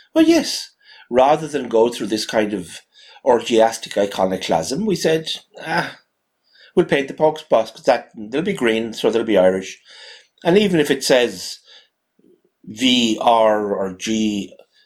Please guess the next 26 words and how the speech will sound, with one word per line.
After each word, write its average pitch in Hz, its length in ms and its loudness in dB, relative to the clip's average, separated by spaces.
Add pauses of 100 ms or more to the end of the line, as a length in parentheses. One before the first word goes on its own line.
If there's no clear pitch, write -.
(160)
R 104 480 2
or 98 240 -4
E 110 240 -4
R 101 300 2
on 95 100 -2
it 98 140 -10
because 98 300 -2
they 101 100 0
were 92 100 0
put 98 200 -6
in 98 180 -4
when 90 300 -6 (240)
Victoria 92 460 0
or 95 60 -6
George 92 380 -8
or 90 60 -8
Edward 92 320 -6
was 90 200 -14 (600)
the 120 60 -8
sovereign, 147 480 -2 (280)
that's 285 200 0
okay. 80 320 -6 (160)
We'll 240 160 -4
live 175 180 0
with 92 140 -10
that." 82 220 -8